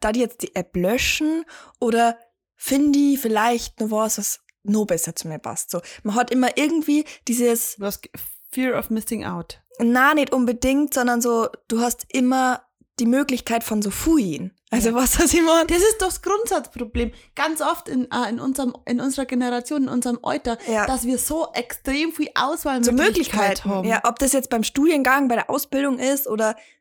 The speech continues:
Speaker 2: In der kompletten Lebensgestaltung.
Speaker 1: oder halt auf Tinder zum Beispiel.
Speaker 2: Genau, überall
Speaker 1: Ja.
Speaker 2: im Endeffekt.
Speaker 1: Voll.
Speaker 2: Also ich muss sagen, Anna, weißt du was?
Speaker 1: Was?
Speaker 2: Jetzt werden wir erst einmal, ähm, die Erfahrungen von unseren Zuschauer,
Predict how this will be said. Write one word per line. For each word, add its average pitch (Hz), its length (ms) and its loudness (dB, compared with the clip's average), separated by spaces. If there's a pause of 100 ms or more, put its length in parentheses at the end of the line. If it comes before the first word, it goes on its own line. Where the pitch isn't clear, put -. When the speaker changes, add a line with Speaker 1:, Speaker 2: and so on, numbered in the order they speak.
(160)
Speaker 2:
In 240 120 2
der 233 100 -2
kompletten 247 420 -2
Lebensgestaltung. 196 880 -4
Speaker 1:
oder 240 220 4
halt 247 260 0
auf - 140 -4
Tinder 269 300 0
zum 190 120 -6
Beispiel. 180 400 -4
Speaker 2:
Genau, 302 280 2
überall 220 440 0
Speaker 1:
Ja. 202 60 -4
Speaker 2:
im 196 60 -8
Endeffekt. 190 600 -12 (640)
Speaker 1:
Voll. 190 320 -4 (720)
Speaker 2:
Also 226 200 -2
ich - 120 -4
muss 269 280 0
sagen, 214 260 -4 (300)
Anna, 220 320 0 (380)
weißt 320 280 0
du 175 60 -4
was? 165 220 -4 (100)
Speaker 1:
Was? 196 200 0
Speaker 2:
Jetzt 240 240 -2
werden 262 140 2
wir 277 80 2
erst 247 300 0
einmal, 240 440 -2
ähm, 202 320 -4
die 202 180 -8
Erfahrungen 196 520 -6
von - 160 -14
unseren 185 300 -10
Zuschauer, 151 640 -8